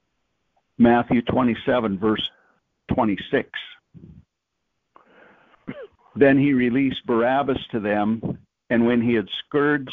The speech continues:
Jesus, he delivered him to be crucified. The scourging was the third time that the blood was sprinkled before the altar.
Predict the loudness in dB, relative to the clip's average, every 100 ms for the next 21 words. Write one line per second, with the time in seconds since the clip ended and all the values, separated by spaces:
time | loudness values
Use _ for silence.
0 | -10 -4 -2 -2 -6 -6 -6 -2 -2 0
1 | 0 0 -2 -2 -2 -4 -4 -6 _ _
2 | -2 -2 -2 -8 -6 -6 -8 -14 _ _
3 | _ _ -20 -20 -10 -8 -6 0 2 2
4 | 0 0 0 0 -4 -6 -12 -14 _ _
5 | _ _ -4 0 2 2 -2 -4 -4 -6
6 | -14 -20 _ _ _ _ -2 -2 -2 0
7 | 2 2 -2 -4 -6 -4 -6 -6 -12 -14
8 | _ _ -14 -6 -4 -2 -2 -2 -2 -4
9 | -12